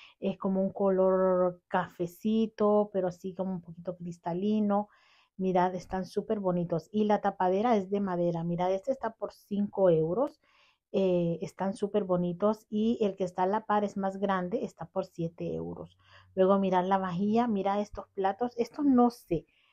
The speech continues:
me parece que ya días están, pero no recuerdo muy bien. Estos están por cuatro euros. Podemos comprarlos tanto así individuales o podemos nosotras mismas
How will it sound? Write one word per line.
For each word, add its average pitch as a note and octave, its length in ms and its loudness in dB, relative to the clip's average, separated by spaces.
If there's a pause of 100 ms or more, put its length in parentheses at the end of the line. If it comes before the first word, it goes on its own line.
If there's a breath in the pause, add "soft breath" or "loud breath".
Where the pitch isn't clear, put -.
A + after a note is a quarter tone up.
(140)
me A3 260 6
parece A3 440 2
que B3 140 2
ya A#3 160 6
días A#3 320 4
están, E3 600 -2
pero F3 600 4
no G3 240 2
recuerdo A3+ 480 0
muy G#3 200 2
bien. F3 220 -2
Estos A#3 240 -6
están G3+ 280 -6
por G#3 200 -8
cuatro F#3+ 500 0
euros. F3 480 0 (420 soft breath)
Podemos G3 380 2
comprarlos F#3+ 720 0
tanto F#3 500 0
así G3 280 -2
individuales A3+ 800 2
o C#4+ 160 4
podemos C4 440 4
nosotras B3+ 440 -2
mismas A3 420 -2